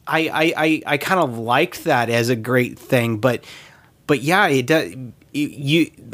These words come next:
I, me as the viewer, I get kinda lost in that, that just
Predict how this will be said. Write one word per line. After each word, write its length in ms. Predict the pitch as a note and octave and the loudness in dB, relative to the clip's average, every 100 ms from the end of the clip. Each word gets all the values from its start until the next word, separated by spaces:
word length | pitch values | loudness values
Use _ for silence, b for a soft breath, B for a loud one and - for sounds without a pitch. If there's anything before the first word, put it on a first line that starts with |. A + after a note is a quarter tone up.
| - | -2
I, 280 | D#3 D#3 - - - | 2 0 -2 -14 -4
me 220 | D3+ F#3+ G3+ | -2 0 0
as 160 | C#3 | 0
the 60 | C#3 | -2
viewer, 420 | A2 B2+ G3 E3 | 0 0 2 2
I 140 | C3 D#3+ | 2 0
get 180 | E3 - | -2 -2
kinda 240 | D#3 C#3 | 0 2
lost 440 | A#2 B2 D#3+ E3 - | 2 0 -2 -2 -4
in 240 | B2 B2 | -2 0
that, 240 | A#2 A2+ - A2 | 0 0 -4 -4
that 280 | A2+ G#2 - _ _ - _ - _ _ _ - | -2 -4 -8 _ _ -20 _ -20 _ _ _ -8
just 240 | - B2+ | -2 -2